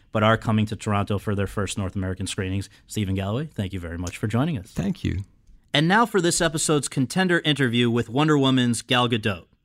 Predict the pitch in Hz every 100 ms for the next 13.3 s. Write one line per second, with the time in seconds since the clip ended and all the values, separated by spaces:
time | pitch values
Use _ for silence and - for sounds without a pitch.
0 | _ _ _ _ - 233 262 240 220 196
1 | 160 175 156 135 160 - 143 123 - 147
2 | 139 - 131 127 120 120 117 156 160 156
3 | 160 - 135 175 185 147 135 139 - 120
4 | 110 - 127 123 127 123 143 143 107 -
5 | 90 - - - _ _ - 139 190 120
6 | 80 _ _ _ _ - 165 170 190 208
7 | 202 202 190 160 - 165 147 156 139 117
8 | 131 151 - - 127 - 175 160 123 240
9 | - - 180 147 160 131 113 - _ _
10 | _ 117 113 175 - 190 175 - 120 131
11 | 120 110 160 170 160 147 147 - _ -
12 | 135 214 208 196 165 143 131 151 139 127
13 | 135 135 127